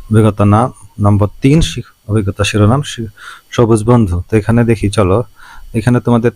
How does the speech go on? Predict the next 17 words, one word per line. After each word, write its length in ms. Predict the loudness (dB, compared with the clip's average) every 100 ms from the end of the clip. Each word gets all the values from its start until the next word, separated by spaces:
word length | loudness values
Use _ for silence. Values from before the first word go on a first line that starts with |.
| -2
তিনটা 540 | 2 2 2 0 -2 -2
পিআই 300 | 2 2 2
আছে, 340 | 0 -4 -6
মানে 240 | -4 -4 -2
পারদর্শিতার 560 | -2 -2 -6 -6 -6
সুযোগ 300 | -2 0 2
আছে। 240 | 0 0 0
এই 60 |
যে 100 | 0
একটা, 340 | 0 -2 -4 -4
এখানে 260 | -2 -4
একটা, 420 | -6 -6 -2 0 -2 -12 -20 -20 -20 -6
এখানে 280 | 0 2 2
একটা, 340 | -2 -2 -2
আর 80 | 0
এখানে 300 | -2 0 0
হলো 240 | 2 0